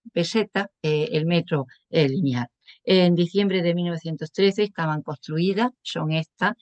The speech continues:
eh, más sencillas, pero que, eh, responden perfectamente a los mismos criterios. No sol-, no solamente esta, eh, bueno, eh, en, en, al ser costeadas por suscripción popular,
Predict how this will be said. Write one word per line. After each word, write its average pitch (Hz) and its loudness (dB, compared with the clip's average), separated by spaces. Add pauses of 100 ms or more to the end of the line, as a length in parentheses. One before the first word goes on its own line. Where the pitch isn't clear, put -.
(180)
eh, 180 0
más 156 -2
sencillas, 196 0 (320)
pero 220 4
que, 226 4 (100)
eh, 156 -4
responden 185 -2
perfectamente 170 0
a 160 -4
los 160 -2
mismos 151 0
criterios. 143 -8 (280)
No 214 4
sol-, 175 -2 (640)
no 185 4
solamente 151 2
esta, 180 -4
eh, 156 -12
bueno, 160 -2 (240)
eh, 165 2
en, 156 0
en, 160 -2 (160)
al 160 -2
ser 180 -4
costeadas 185 0
por 170 -6
suscripción 165 -2
popular, 175 0